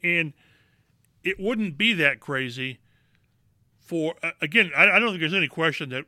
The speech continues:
that everyone always overvalues quarterbacks in the draft. Th-, they just do. Sam Darnold, you know, th-, the Jets have done that.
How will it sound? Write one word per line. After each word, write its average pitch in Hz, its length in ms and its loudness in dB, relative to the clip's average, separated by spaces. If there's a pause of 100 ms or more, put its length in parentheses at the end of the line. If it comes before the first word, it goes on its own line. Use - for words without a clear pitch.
(120)
that 143 240 -10
everyone 151 480 -4 (140)
always 156 480 -2 (420)
overvalues 139 960 -2
quarterbacks 135 540 -8
in 139 60 -14
the 123 100 -14
draft. 120 400 -10 (840)
Th-, 151 160 -12
they 165 140 -2
just 143 240 -4
do. 135 240 -8 (720)
Sam 170 340 -2
Darnold, 151 400 -4 (140)
you 151 120 -10
know, 127 260 -10 (440)
th-, 139 300 -20
the 151 100 -6
Jets 170 340 0
have 147 140 -8
done 147 220 -4
that. 135 300 -4